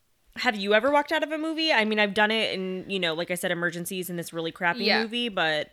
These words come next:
Speaker 2: Yes.
Speaker 1: have
Speaker 2: Um, I, I've walked out, yeah, I've walked out a couple from emergencies,
Speaker 1: Yeah.
Speaker 2: and I feel like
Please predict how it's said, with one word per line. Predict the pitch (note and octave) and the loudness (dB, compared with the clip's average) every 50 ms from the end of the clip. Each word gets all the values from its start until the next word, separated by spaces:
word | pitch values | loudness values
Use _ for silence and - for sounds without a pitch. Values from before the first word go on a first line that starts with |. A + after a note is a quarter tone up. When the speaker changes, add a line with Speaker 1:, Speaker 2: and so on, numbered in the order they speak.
| _ _ - | _ _ -10
Speaker 2:
Yes. | - A3+ G3+ - F3 - - - - _ - - - - - - | -2 0 0 0 0 -2 -6 -18 -18 _ -20 -20 -20 -14 -4 2
Speaker 1:
have | - A#3 A#3+ B3+ B3+ A#3+ | 6 6 8 8 6 4
Speaker 2:
Um, | A#3 G#3+ - _ _ _ _ _ _ - | 0 -6 -10 _ _ _ _ _ _ 6
I, | A3 A#3 - - | 8 8 8 8
I've | - A#3+ B3+ B3+ B3 A#3+ | 6 2 2 0 0 0
walked | B3+ C4+ D4 D4 E4 | 2 2 2 2 2
out, | D#4+ A3+ - | 0 2 4
yeah, | A3+ A#3+ C#3+ F2+ - | 4 4 4 4 2
I've | A#3 | 0
walked | B3 C4+ C#4+ C#4 C#4+ | 2 0 0 0 -2
out | C#4+ B3 | -4 -4
a | |
couple | A#3 B3 A#3 A3+ A3 G#3+ G#3+ | -2 -2 -4 -4 -4 -6 -6
from | A3 - - G#3 G#3+ | -6 -6 -6 -6 -6
emergencies, | G#3+ G#3 G3+ G3+ G#3+ A3 A3+ B3 A#3 - G#3 G3+ G3+ G3+ F3+ | -4 -4 -4 -4 -4 -4 -6 -8 -6 -8 -8 -8 -6 -4 -2
Speaker 1:
Yeah. | F3 C#3 B2 | -2 -2 0
Speaker 2:
and | A2 - | 0 -2
I | E3+ | -2
feel | A3+ - G#3+ G#3 | -2 -2 0 0
like | G3+ G3 G#3 | 0 -2 -4